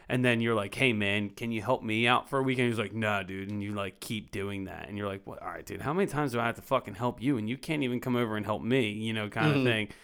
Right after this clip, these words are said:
Speaker 1: It's, like, the same scenario. So it's like, you don't disvalue that friend anymore. Is disvalue even a word? Don't care. Made it up.
Speaker 2: Yeah, sure.
Speaker 1: But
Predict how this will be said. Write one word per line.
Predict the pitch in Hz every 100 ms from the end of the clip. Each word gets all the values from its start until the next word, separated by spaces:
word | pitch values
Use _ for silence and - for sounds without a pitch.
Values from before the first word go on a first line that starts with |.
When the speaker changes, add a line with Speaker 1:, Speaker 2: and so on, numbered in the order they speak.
| - -
Speaker 1:
It's, | 185
like, | 156
the | 127
same | 175 160 127
scenario. | - 113 113 156 107 101 101
So | - 120
it's | 107 -
like, | 107 - - _ - _ _ _
you | 139
don't | 147 127 107 113
disvalue | 131 113 98 107 127 117 110
that | 104 101
friend | - 107 117 104
anymore. | 101 98 101 107 107 107
Is | - 101 -
disvalue | 117 104 98 110 113
even | 113 104
a | 92
word? | 90 104 107 104
Don't | 104 -
care. | 107 90 87
Made | 98 101
it | 101 98
up. | 90 - - 202
Speaker 2:
Yeah, |
sure. | - - 101
Speaker 1:
But | 127 98